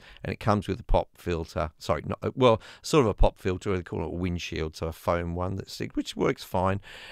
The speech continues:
and it's got a shock mount with it as well. So, um, that is definitely worth considering. If you're in that, if you've had some of these other microphones and you're thinking, "You know what, I'd like to step up. I'd just like to step up my game with microphones a bit," then this is gonna be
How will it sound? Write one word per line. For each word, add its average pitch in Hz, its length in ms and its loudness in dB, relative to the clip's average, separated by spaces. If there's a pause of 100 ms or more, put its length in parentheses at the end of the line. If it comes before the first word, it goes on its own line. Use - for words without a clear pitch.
and 95 240 0
it's 95 100 -8
got - 160 -4
a - 60 -6
shock - 300 -4
mount 71 220 -12 (220)
with 76 160 -8
it - 120 -6
as - 180 -12
well. 64 160 -10
So, - 200 -10 (1700)
um, 78 280 -10
that 117 180 0
is 123 140 -2
definitely 120 480 2
worth 110 320 2
considering. 107 440 0
If 101 140 -2
you're 135 180 8
in 131 100 4
that, 120 140 2
if 104 140 -4
you've 139 140 2
had 120 240 4
some 117 160 0
of 104 60 0
these 98 140 0
other 98 160 4
microphones 98 600 -2
and 98 80 -6
you're 95 60 -2
thinking, 101 320 -6
"You 113 80 -2
know 117 100 2
what, 113 220 4 (280)
I'd 101 140 0
like 120 220 4
to 104 100 -6
step 92 460 -4
up. - 260 -8 (100)
I'd 92 140 -6
just - 220 -6
like - 160 -4
to - 100 -12
step - 400 -6
up - 140 -6
my 82 140 -6
game 85 280 -2
with 82 140 -8
microphones 82 500 -6
a 80 40 -12
bit," 80 120 -6 (400)
then 107 240 2
this 117 220 2
is 104 80 -2
gonna 95 240 0
be 90 260 -2